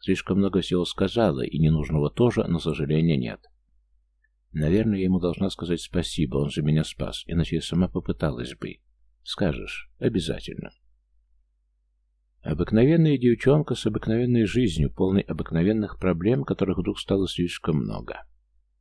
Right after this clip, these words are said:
Алена, заплаканная и некрасивая, с пятном сажи на щеке и грязными забранными в хвост волосами, вызывала жалость. А ещё раздражение от того, что позволила довести себя до подобного состояния. Вот с Наденькой такого бы не случилось.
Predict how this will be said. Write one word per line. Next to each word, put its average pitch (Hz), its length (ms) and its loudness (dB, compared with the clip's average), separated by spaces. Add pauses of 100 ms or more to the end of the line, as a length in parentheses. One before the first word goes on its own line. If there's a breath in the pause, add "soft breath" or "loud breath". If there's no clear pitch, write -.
(120)
Алена, 95 340 4
заплаканная 87 720 -2
и 73 60 0
некрасивая, 85 640 -2
с - 80 -8
пятном 139 340 0
сажи 82 320 0
на 71 80 2
щеке - 380 -2
и - 120 -2
грязными 87 460 0
забранными 67 500 -2
в - 40 -8
хвост - 280 -6
волосами, 69 720 -2
вызывала 85 500 0
жалость. - 600 -12 (920)
А 80 120 -2
ещё 85 280 0
раздражение 90 580 2
от - 80 -4
того, 87 200 0
что - 180 -4
позволила 87 420 0
довести 90 380 0
себя 85 240 -4
до 80 100 -4
подобного 85 440 0
состояния. 69 720 -2
Вот 76 80 -6
с - 120 -10
Наденькой 113 440 0
такого 73 360 0
бы 65 200 -4
не 76 200 0
случилось. - 720 -6